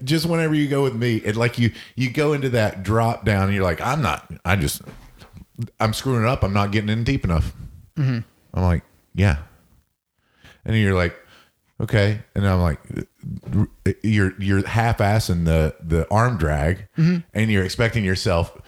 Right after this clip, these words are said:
Speaker 1: because that's the off balance, right? That's the off balance. So
Speaker 2: Mm-hmm.
Speaker 1: you have to pull it into it. I just think it's funny that, that that's
Speaker 2: Yeah, I have no idea what I'm doing.
Speaker 1: I know.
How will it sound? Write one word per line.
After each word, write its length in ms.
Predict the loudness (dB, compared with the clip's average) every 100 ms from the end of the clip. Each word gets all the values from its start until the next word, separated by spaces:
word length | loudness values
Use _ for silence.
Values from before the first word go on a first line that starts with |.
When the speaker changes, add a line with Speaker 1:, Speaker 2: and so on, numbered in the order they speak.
| -6
Speaker 1:
because 280 | -2 0 0
that's 300 | -2 -2 -4
the 200 | -4 -2
off 260 | -2 -2 -2
balance, 420 | 0 0 -2 -2
right? 220 | -2 0
That's 180 | -2 0
the 80 | 0
off 180 | 0 0
balance. 320 | 0 0 0
So 100 | 2
Speaker 2:
Mm-hmm. 140 | 2 0 -2
Speaker 1:
you 180 | 0 0
have 140 | 0
to 80 | -4
pull 260 | -2 0
it 80 | 2
into 340 | 0 0 0 0
it. 40 |
I 60 | 0
just 160 | -2 -2
think 140 | -2
it's 100 | -2
funny 340 | -2 0 -2 0
that, 160 | -2 -2 -4
that 120 | 0
that's 340 | 0 0 -8 -18 _ _ _ _ _ _ _ _ _ _ -4
Speaker 2:
Yeah, 180 | -2 0
I 40 |
have 100 | 0
no 160 | 2 2
idea 320 | 2 0 0
what 80 | 0
I'm 80 | -2
doing. 340 | -2 -6 -14 _ _ _ _ _ _ _
Speaker 1:
I 100 | 0
know. 500 | 0 0 -2 -6 -10